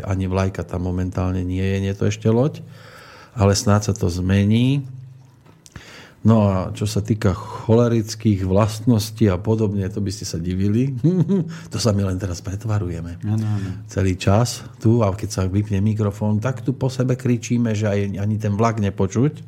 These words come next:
Speaker 1: No a partnerky musia byť tolerantné, to je jasné, že bez tolerancie by to nešlo, veď odísť preč. Sice s-, my sme tu vlastne bez alkoholu celý čas.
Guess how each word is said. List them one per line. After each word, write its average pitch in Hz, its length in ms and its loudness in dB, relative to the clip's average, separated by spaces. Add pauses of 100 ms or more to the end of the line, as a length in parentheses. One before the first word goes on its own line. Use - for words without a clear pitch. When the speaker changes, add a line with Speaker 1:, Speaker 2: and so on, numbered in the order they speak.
(1300)
Speaker 1:
No 113 320 6
a 95 120 0
partnerky 107 680 0
musia 101 320 2
byť - 320 -4
tolerantné, 92 600 0
to 90 160 -2
je 87 120 0
jasné, 90 440 -2
že 82 160 -6 (600)
bez 90 240 -2
tolerancie 92 640 0
by 90 160 -2
to 92 120 -4
nešlo, 92 440 0
veď 90 200 -4 (1200)
odísť 107 500 2 (100)
preč. 113 480 0 (840)
Sice 170 280 4
s-, - 120 0
my 151 200 0
sme 160 200 0
tu 151 80 -4
vlastne 160 320 -2
bez 139 200 0
alkoholu 92 520 -2
celý 90 320 -6
čas. - 400 -10